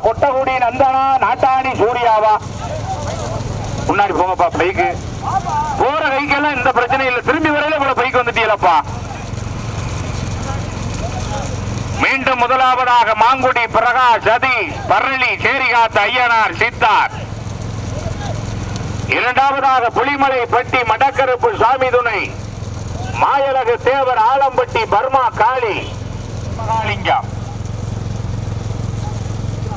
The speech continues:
மீண்டும் முதலாவதாக மாங்குடி பிரகாஷ் சதீஷ், பரளி சேரிகாத் ஐயனார் சித்தார். இரண்டாவதாக புலிமலை பட்டி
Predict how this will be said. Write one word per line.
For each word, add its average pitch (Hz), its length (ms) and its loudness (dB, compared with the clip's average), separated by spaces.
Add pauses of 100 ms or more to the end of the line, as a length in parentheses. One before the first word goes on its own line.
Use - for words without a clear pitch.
(680)
மீண்டும் 262 460 -2
முதலாவதாக 240 800 2
மாங்குடி 240 440 0 (120)
பிரகாஷ் 240 520 0
சதீஷ், 233 420 -2 (100)
பரளி 254 340 0 (180)
சேரிகாத் 240 580 -2
ஐயனார் 240 520 0
சித்தார். 208 480 -2 (1700)
இரண்டாவதாக 254 840 0
புலிமலை 262 400 0 (160)
பட்டி 240 280 -2